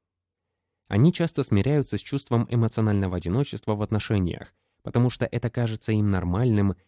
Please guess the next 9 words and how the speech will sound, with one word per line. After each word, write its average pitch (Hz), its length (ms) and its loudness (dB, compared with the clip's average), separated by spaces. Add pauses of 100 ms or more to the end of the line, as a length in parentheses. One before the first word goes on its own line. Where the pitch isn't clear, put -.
(180)
и 139 100 0
напоминает 120 640 4
жизнь 113 400 -2
в 113 100 -4
родительской 98 540 -4
семье. 98 500 -4 (960)
Почему 95 440 2
прошлое 113 680 0
повторяется? 113 800 0